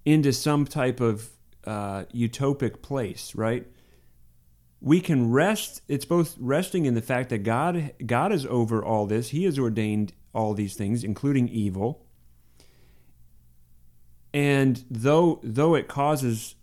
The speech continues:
you know, trouble and there's harm going on through, uh,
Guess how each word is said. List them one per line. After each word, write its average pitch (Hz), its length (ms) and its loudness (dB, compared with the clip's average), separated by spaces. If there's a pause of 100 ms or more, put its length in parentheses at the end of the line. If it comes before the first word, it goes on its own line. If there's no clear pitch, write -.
you 131 120 0
know, 107 160 0
trouble 120 500 0
and 107 120 0
there's 98 180 -4
harm 117 520 -2 (280)
going 110 300 0
on 104 260 -2
through, 117 600 2 (640)
uh, 95 360 -6